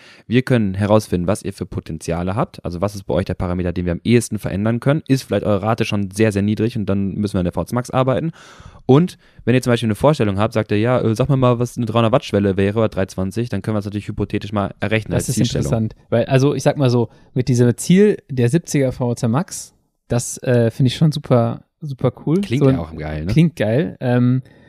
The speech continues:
Speaker 2: und, äh, gleichzeitig die Auswirkung, die es haben würde auf die Leistungsfähigkeit, ist einfach für mich ein großer Motivator. Ähm, was wir jetzt anders machen würden beim Training,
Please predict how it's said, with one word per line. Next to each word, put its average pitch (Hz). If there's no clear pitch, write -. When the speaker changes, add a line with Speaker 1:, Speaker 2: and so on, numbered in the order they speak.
Speaker 2:
und, 123
äh, 117
gleichzeitig 131
die 117
Auswirkung, 127
die 113
es 117
haben 123
würde 120
auf 110
die 110
Leistungsfähigkeit, 113
ist -
einfach 113
für -
mich 117
ein 113
großer 127
Motivator. 117
Ähm, 123
was 127
wir 127
jetzt -
anders 131
machen 113
würden 117
beim 107
Training, 110